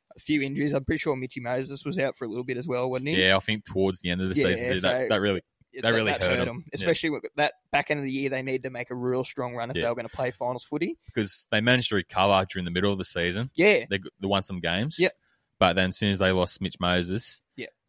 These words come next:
Speaker 2: they started losing some games.
Speaker 1: Well, it looked like they were really gonna turn it around when they beat Penrith. Like, you know, when
Speaker 2: Yeah.
Speaker 1: they beat Penrith that day, 'cause I think that was the game Nathan Cleary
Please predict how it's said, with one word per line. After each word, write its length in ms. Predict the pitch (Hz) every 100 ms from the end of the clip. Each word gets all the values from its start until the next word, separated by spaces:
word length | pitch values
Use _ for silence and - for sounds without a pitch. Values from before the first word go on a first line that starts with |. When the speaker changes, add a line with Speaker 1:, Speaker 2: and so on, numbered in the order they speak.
| -
Speaker 2:
they 60 |
started 280 | 87 92 87
losing 260 | 85 87 90
some 140 | 87
games. 160 | 82 139
Speaker 1:
Well, 120 | 170
it 120 | 180
looked 180 | 190 226
like 140 | 185
they 100 | 160 143
were 60 |
really 260 | 143 147 143
gonna 160 | 135
turn 260 | 123 135 139
it 60 | 123
around 280 | 123 131
when 100 | 135
they 100 | 127
beat 240 | 123 123 -
Penrith. 480 | 131 147 113 - -
Like, 200 | 123 90
you 60 | 90
know, 80 |
when 80 | 90
Speaker 2:
Yeah. 40 | 175
Speaker 1:
they 60 | 156
beat 200 | 160 -
Penrith 300 | 143 147 -
that 200 | 147 -
day, 300 | 123 127 139
'cause 140 | 143
I 80 | 147
think 140 | 175
that 80 | 151
was 100 | 147
the 60 | 147
game 320 | 131 131 131
Nathan 260 | 127 127 123
Cleary 560 | - 131 127 123 123